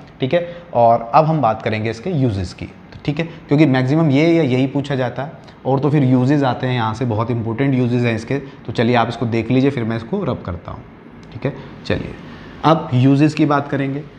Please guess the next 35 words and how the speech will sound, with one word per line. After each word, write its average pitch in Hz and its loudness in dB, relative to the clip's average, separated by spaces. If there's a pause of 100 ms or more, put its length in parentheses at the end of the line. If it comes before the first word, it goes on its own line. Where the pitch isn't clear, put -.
(160)
uses 143 4
का 165 0
मतलब 160 2
कि 170 2
कहाँ 165 -2
कहाँ 143 -2
इसको 139 -2
यूज़ 135 2
किया 98 -2
जाता 92 -6
है। 98 -4
तो 123 -2
uses 170 4
इसके 180 0
बड़े 147 4
important 147 0
है, 156 2
बहुत, 131 0
बहुत, 127 2
बहुत 127 4
important 139 2
है, 156 0
कई 131 2
बार 131 0
board 131 0
में 135 0
पूछे 135 -2
गए 135 2
हैं, - -8
तो 131 0
हम 123 2
लोग 127 2
discuss 135 -2
करेंगे 139 2
uses। 101 -2